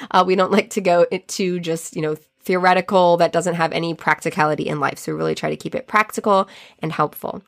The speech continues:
And then finally, um, we love connecting people from different spheres. So as I just said before, um, we, uh, are serving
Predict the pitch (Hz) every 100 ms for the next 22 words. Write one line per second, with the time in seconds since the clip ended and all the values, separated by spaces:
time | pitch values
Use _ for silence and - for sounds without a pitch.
0 | _ - - - - _ 247 262 262 -
1 | 381 494 240 175 160 165 165 180 170 180
2 | 214 262 - 302 247 180 - 180 - 165
3 | 165 160 160 156 - 151 - 151 - -
4 | - - - - - - - 180 180 180
5 | 175 165 - - 160 156 160 - 277 254
6 | 240 - - - 175 165 143 - 175 196
7 | 185 180 - 170 151 151 170 180 170 -
8 | 185 185 175